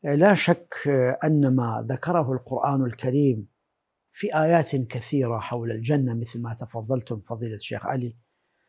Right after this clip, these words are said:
وما بينته السنة النبوية المشرفة،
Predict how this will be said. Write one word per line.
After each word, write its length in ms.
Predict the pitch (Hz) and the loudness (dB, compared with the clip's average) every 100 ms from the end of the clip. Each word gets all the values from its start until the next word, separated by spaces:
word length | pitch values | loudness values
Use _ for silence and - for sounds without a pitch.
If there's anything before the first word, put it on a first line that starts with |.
| _ _ _ _ | _ _ _ _
وما 260 | 165 175 170 | 4 6 8
بينته 720 | 147 151 160 190 - 156 160 | 6 6 6 6 4 2 2
السنة 400 | 151 - 185 160 | 0 2 6 6
النبوية 520 | 139 127 127 135 147 | 6 4 2 2 4
المشرفة، 760 | 123 120 - 139 120 117 120 120 | 2 2 -2 -2 -2 -4 -4 -6